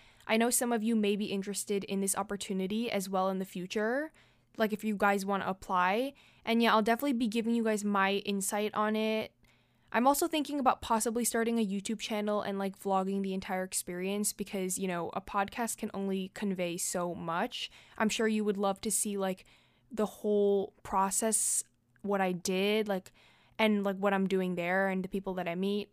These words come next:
I don't know. But anyway, no promises on that YouTube video, but we shall see if I have time for that.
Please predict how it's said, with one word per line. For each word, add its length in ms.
I 60
don't 120
know. 220
But 100
anyway, 240
no 160
promises 500
on 100
that 180
YouTube 360
video, 400
but 240
we 260
shall 260
see 380
if 100
I 40
have 120
time 220
for 100
that. 280